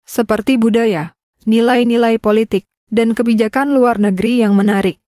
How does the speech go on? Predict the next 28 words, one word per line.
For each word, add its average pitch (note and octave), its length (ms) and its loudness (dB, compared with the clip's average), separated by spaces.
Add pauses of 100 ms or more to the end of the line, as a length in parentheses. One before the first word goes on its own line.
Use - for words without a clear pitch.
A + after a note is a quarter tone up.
(120)
daripada A3 640 -2
melalui A3+ 480 2
kekuatan G#3 560 0
militer G3 560 0
atau A3 320 -2
ekonomi. G3+ 640 -2 (440)
Pandangan G#3 480 2
soft A#3+ 320 -2
power A3 320 0
ini F#3 400 0
bisa G#3 320 -2
kita G#3 240 -4
gunakan G#3 560 0
untuk A3+ 320 -2
menganalisis G3 640 0
pertemuan G3 560 0
antara F#3 340 -2
Prabowo G#3 540 0
dan G3 240 -2
Putin G3 340 0
dari G#3 220 0
dua F#3+ 240 0
segi. F3+ 400 -4 (240)
Pertama, F#3 560 -2 (160)
dari G#3 320 -2
manfaatnya G3+ 720 -2
untuk F#3+ 320 -4
Putin, F#3+ 400 -2